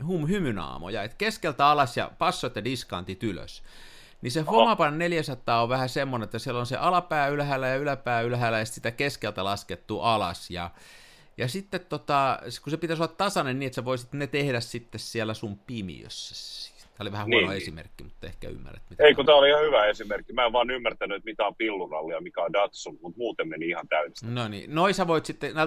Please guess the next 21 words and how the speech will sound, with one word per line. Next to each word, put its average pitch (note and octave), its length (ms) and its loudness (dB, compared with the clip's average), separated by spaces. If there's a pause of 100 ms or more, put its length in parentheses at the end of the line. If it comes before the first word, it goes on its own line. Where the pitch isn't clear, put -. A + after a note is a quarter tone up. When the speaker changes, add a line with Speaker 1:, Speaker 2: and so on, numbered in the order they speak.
Speaker 1:
noita E3+ 260 -2
sä D3 80 0
voit C3+ 140 -4
kysyä A#2+ 200 -2
joltain A#2 420 0
aikuisilta G2+ 680 -2
joskus. - 480 -16 (500)
Speaker 2:
Okei. F2+ 420 6 (1500)
Speaker 1:
Mutta G3 220 2 (100)
joo, A3+ 460 8
mutta F#3 160 -6
se - 120 4
on C4+ 80 6
hyvä, C4+ 200 6
että D#3 180 0
hei, D#3+ 140 4
Kentmere D#3 420 -2
tuli, F#3+ 400 -2
se E3 160 -4
tarkoittaa D#3 520 -2
sitä - 440 -8